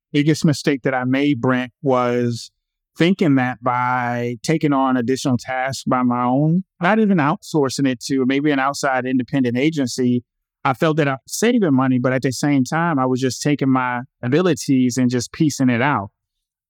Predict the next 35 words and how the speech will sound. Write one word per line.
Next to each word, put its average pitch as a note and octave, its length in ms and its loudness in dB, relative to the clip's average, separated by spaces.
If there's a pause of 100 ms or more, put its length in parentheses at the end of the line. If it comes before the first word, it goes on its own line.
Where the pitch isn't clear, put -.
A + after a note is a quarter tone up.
(120)
I D#3+ 100 0
saw G3+ 220 0
the D#3 100 0
biggest E3+ 380 0
growth C#3 380 0
in C3 80 -2
my C3 120 2
business C3 380 -2
from B2+ 160 -2
an A#2+ 100 2
enterprise C#3+ 480 -2
perspective D#3 640 -2 (400)
when C3+ 140 0
I C3+ 100 0
hired C#3 320 -2
more C3 200 2
people. B2+ 400 -2 (120)
The D3+ 80 2
more D3+ 180 4
people G3+ 260 2
that F3+ 120 2
I D3 120 0
hired, D3 380 0
the C3 60 0
return C3+ 480 0 (140)
investment B2+ 540 0 (160)
tripled C3 340 0
itself. B2+ 420 -2 (600)
And D3 100 2
what D3 100 4
I C#3 100 2
learned F#3 380 2
at D3 120 0
that F3 220 0 (100)
point, F#3+ 400 2